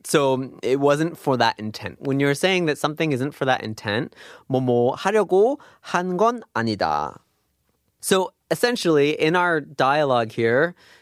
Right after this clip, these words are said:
the sister's telling the brother, "I didn't buy this for you. It's not intended for you." And then he continues to sort of,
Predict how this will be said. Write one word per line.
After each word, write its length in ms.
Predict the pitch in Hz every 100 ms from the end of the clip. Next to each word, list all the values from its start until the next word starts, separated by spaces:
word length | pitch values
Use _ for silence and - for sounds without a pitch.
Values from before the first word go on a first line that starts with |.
| _
the 80 | 143
sister's 400 | 131 226 202 180
telling 280 | - 143 135
the 80 | 120
brother, 400 | 117 113 113 113 _ _ 101 _ _ -
"I 160 | 113
didn't 360 | 123 185 208 117
buy 220 | 113 110
this 300 | 117 113 - _
for 200 | - 120
you. 380 | 101 76 50 - _
It's 220 | 113 -
not 240 | 135 127 -
intended 560 | 113 110 113 104 98 95
for 200 | - 98
you." 420 | 90 76 - 147 _ _ - - -
And 80 | 151
then 100 | 170
he 120 | 226
continues 500 | 214 180 180 165 156 -
to 100 | -
sort 240 | 147 131
of, 320 | 131 127 127